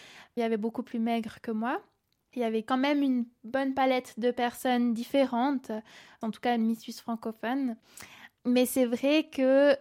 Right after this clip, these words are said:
euh, même pour être Miss France, il faut quand même, euh, avoir quelque chose dans la tête. Et le premier abord, ce sera le physique, c'est sûr.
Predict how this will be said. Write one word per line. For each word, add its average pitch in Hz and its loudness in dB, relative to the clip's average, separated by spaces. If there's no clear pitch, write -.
euh, 226 -2
même 247 2
pour 240 -2
être 226 -2
Miss 226 0
France, 277 -2
il 214 -8
faut 226 -4
quand 233 0
même, 240 2
euh, 214 0
avoir 220 -4
quelque 226 -12
chose 233 -4
dans 233 -4
la 220 -2
tête. 208 -8
Et 226 2
le 240 2
premier 294 2
abord, 277 4
ce 269 -4
sera 269 0
le 269 0
physique, 262 -2
c'est 233 -4
sûr. 214 -6